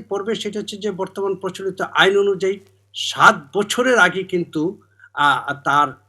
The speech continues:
এই, এই মৃত্যু সনদ পাবে না। আহ, তো এখন এটি, এটি অত্যন্ত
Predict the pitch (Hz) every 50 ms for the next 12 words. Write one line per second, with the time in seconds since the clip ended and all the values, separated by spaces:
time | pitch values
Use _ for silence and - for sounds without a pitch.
0 | _ - 147 143 135 135 135 131 120 120 131 160 - - 165 - - 143 135 135
1 | - 107 104 98 - - - - _ _ _ _ _ _ _ _ _ _ _ _
2 | - 147 143 123 _ - 151 151 143 135 - - 165 170 170 - 220 233 226 -
3 | - 175 185 185 220 220 226 220 170 175 185 185 214 214 208 202 185 175 - -
4 | - 190 190 180 -